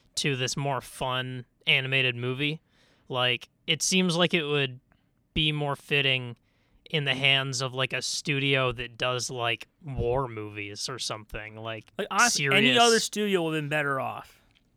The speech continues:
Speaker 1: Yeah.
Speaker 2: Like, give this to Universal or Warner Brothers.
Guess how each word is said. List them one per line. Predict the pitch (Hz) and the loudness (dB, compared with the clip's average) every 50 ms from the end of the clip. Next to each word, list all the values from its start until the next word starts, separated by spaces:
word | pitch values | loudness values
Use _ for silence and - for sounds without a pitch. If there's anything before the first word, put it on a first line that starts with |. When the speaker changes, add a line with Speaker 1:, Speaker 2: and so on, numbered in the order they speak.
| _ _ _ _ _ _ _ _ _ | _ _ _ _ _ _ _ _ _
Speaker 1:
Yeah. | - 139 123 117 113 107 107 110 - _ _ | -8 -2 0 0 0 0 -2 -6 -10 _ _
Speaker 2:
Like, | - 156 160 147 | -4 -4 -4 -2
give | - 202 208 190 | 0 -2 0 2
this | 208 220 208 - | 2 0 0 0
to | 196 170 | -6 -4
Universal | 156 175 196 190 175 147 151 165 170 165 - 180 165 | -2 0 0 0 -2 0 0 0 0 0 -2 -4 -4
or | 147 | -4
Warner | 135 131 139 143 156 170 180 | -4 -4 -6 -6 -4 -4 -4
Brothers. | 165 170 180 175 180 185 190 202 208 202 - - - | -2 -2 -2 -2 -2 -2 -4 -4 -6 -6 -12 -16 -18